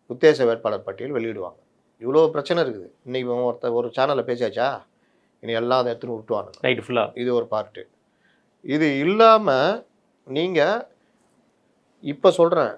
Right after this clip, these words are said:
Speaker 1: இந்த இளைஞர் அணி, மகளிர் அணி போட்டது எல்லாமே நான் கேட்டா, இன்னைக்கும் புஷி ஆனந்த்,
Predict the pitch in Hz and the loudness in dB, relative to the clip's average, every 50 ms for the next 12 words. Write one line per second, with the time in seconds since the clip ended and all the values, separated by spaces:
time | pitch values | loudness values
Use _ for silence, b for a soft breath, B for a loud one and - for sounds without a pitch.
0 | - _ _ _ 135 123 135 139 165 165 160 147 143 135 131 135 139 143 151 - | -12 _ _ _ -2 0 2 4 4 4 4 2 2 0 -2 -4 -6 -8 -4 -2
1 | 127 127 139 151 156 139 135 127 127 120 120 131 135 135 131 120 117 113 123 139 | 0 2 2 2 2 2 2 0 0 -2 2 4 4 4 4 2 0 -2 0 0
2 | 147 143 139 143 143 139 113 107 113 123 127 131 131 127 120 127 135 143 151 156 | 2 2 2 0 -2 -2 -4 -4 -4 -6 -4 -4 -4 -4 -2 -2 -2 -2 0 -2
3 | 135 107 98 101 113 127 - - _ - 127 143 165 180 180 190 196 175 151 143 | -4 -4 -4 -8 -12 -14 -16 -18 _ -8 -6 -4 -2 -2 -2 -2 -2 -4 -4 -6
4 | 143 - 175 160 147 143 131 131 143 147 165 175 - | -2 0 0 2 2 0 -4 -4 -4 -4 -4 -4 -6